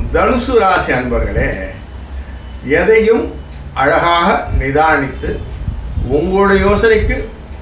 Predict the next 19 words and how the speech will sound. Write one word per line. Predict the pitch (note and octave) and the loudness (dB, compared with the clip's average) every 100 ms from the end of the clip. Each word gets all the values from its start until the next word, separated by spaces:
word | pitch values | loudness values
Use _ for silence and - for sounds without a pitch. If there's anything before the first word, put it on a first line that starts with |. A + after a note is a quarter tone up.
| - - | -16 -10
உங்-, | C3+ D3+ D3+ | -6 -4 -2
ஒத்து | E3 E3 A3+ | -4 0 2
வந்தா | G#3+ G3+ G3 | 4 4 4
மட்டும் | F#3+ F#3+ A3+ | 4 2 0
செய்யறது, | - E3 D#3 D3 D#3 - - - - | 0 0 0 2 0 0 -6 -8 -6
தேவையில்லாத | D3+ F3 F#3 F3 E3+ D#3+ | -2 0 2 2 2 2
கன்ஃபியூஷனுக்கு | D3 C#3+ C#3+ - C#3 - D3 B2 | 0 -4 -6 -8 -8 -4 -6 -4
போறது | A#2+ A#2 | -4 -4
கிடையாது. | G#2 G2 G#2 - - - - - - | -4 -6 -8 -10 -10 -12 -10 -12 -4
அது | - A3+ | 4 4
மட்டும் | A3+ G#3+ F3+ | 4 0 -2
இல்ல, | E3 G3 - - | 0 0 -2 -6
எந்த | C#3 E3+ A#3 - | -2 0 0 2
கிளஸ்டர் | G3+ G3 A3+ | 0 2 2
வந்தாலும் | G3 F#3 F3 G#3 A3 | 4 2 2 2 2
நீங்க | D#3 | 0
மேனேஜ் | C3 C3+ - G#3 F#3+ E3+ | -2 0 0 0 -2 -4
பண்ணிக்கணும்னு | D#3 D3+ D3+ C3+ C3+ | -2 -2 -2 -4 -6
ஆசைப்படுவீங்க. | - C#3 B2+ C3 C#3+ | -6 -8 -6 -4 -6